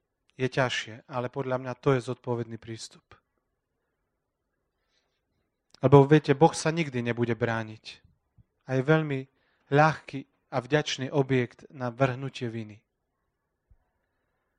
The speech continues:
Ale ľudia nepovedia to tak okato, že Boh, e, to z-, urobil, alebo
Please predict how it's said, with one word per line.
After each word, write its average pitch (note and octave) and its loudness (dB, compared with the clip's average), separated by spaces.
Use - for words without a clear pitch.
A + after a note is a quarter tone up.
Ale D3 10
ľudia E3+ 6
nepovedia D#3+ 4
to C#3 -10
tak C#3+ 2
okato, D3 6
že B2+ 2
Boh, C#3+ 8
e, B2+ -12
to - -10
z-, B2 -12
urobil, C3+ 4
alebo B2 -2